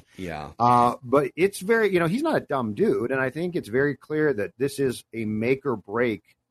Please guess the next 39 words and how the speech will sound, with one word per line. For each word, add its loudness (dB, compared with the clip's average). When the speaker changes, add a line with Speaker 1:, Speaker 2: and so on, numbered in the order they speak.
Speaker 2:
season -2
for -8
a -10
first -4
round -2
pick -2
who's 2
been 4
good 4
in 2
run 2
blocking, -4
but -4
when -2
it -6
comes -4
to -8
pass -4
protection, -8
has -4
been -2
relocated 0
far 2
too -2
often 2
by 2
bigger -2
dudes. -8
Uh, 4
Speaker 1:
Yes. -8
Speaker 2:
so 2
I 4
think 0
my 2
description -4
of -6
how 0
he -8
l-, -10